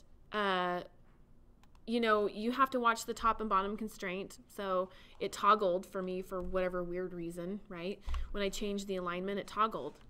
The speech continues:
and the wall was going the wrong direction. So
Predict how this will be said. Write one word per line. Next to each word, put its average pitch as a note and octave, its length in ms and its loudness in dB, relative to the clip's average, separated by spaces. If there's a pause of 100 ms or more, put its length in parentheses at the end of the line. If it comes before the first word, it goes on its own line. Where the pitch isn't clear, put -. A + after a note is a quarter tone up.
(140)
and F3+ 320 -6
the F3+ 160 0
wall F#3 360 4
was F#3+ 100 0
going G3 200 -2
the G3 60 -2
wrong F#3+ 180 -2
direction. F#3+ 480 -8 (420)
So F#3+ 580 4